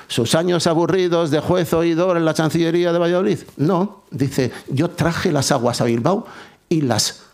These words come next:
culminé, y culminé la obra", que había sido un desafío eterno y prolongado a lo largo de los siglos para la ciudad de Bilbao, "culminé la obra por el bien público recurriendo al ornato de Luis Pared de Alcázar, el pintor de la corte, el pintor del infante Don Luis,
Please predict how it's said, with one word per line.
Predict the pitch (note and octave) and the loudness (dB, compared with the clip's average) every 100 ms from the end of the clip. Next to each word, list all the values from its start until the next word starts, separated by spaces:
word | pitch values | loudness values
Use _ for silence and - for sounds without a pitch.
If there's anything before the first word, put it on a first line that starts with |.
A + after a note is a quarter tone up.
| _ _ - | _ _ -4
culminé, | F3+ E3+ D3 D3+ F#3+ C3+ | -2 0 0 2 0 0
y | E3 | -4
culminé | - E3+ C3 C3+ F#3+ | -2 -2 0 2 2
la | F3+ C3 | 2 2
obra", | C3+ D3 F#3+ | 2 0 0
que | B2+ | 0
había | C3 | 0
sido | A#2 C3+ A#2+ | 0 -2 -2
un | |
desafío | A2+ - F#2+ - F3+ C#3+ | -2 -2 -2 -2 0 0
eterno | - D3 C#3 C3 C3 | 0 -2 -2 0 -2
y | |
prolongado | C3 C3+ B2 B2 D#3+ B2+ | 0 0 0 0 0 2
a | B2 | 2
lo | A#2+ | 2
largo | D3+ C3 C3+ | 0 0 0
de | B2+ | 0
los | B2 | 0
siglos | C#3 B2 A#2+ A#2 | -2 0 0 0
para | A#2 | 0
la | A#2 | 0
ciudad | A#2+ A#2+ | 0 0
de | A#2+ | 2
Bilbao, | A#2+ E3+ - - - - | 2 0 -4 -14 -20 -6
"culminé | - D3+ D3+ F3+ | -2 0 2 2
la | D3+ | 2
obra | A#2+ A#2 A2+ | 2 0 0
por | - C3 | 0 0
el | C3 | 0
bien | C3+ F#3 | 0 -2
público | - G3+ F#3 D3 - G#2+ - - | 0 -2 0 -2 -2 -4 -6 -6
recurriendo | C3 B2 C3 C#3+ E3 C3+ A#2+ - | -4 -2 -2 -2 0 0 -2 -2
al | B2 A#2 | 0 0
ornato | A2 B2 B2+ E3 F3 G3+ G#3+ - - - | 0 0 0 0 0 -2 -2 -10 -20 -8
de | B2 | -4
Luis | G#2+ D3 | -2 -2
Pared | - B2+ | -2 -2
de | A#2 | -2
Alcázar, | A#2 - - - - - | -4 -4 -10 -8 -10 -4
el | C3+ | -6
pintor | B2 G2+ A2 G#2+ | -4 -6 -4 -6
de | A2+ | -6
la | - | -10
corte, | - - - | -12 -14 -8
el | A#2+ | -6
pintor | A2+ A#2+ - E3+ - - | -4 -2 -2 -2 -6 -6
del | A#2+ G#2 | -4 -4
infante | - G2+ F#2+ | -4 -6 -4
Don | A2 | -2
Luis, | E3 - - | -2 -4 -10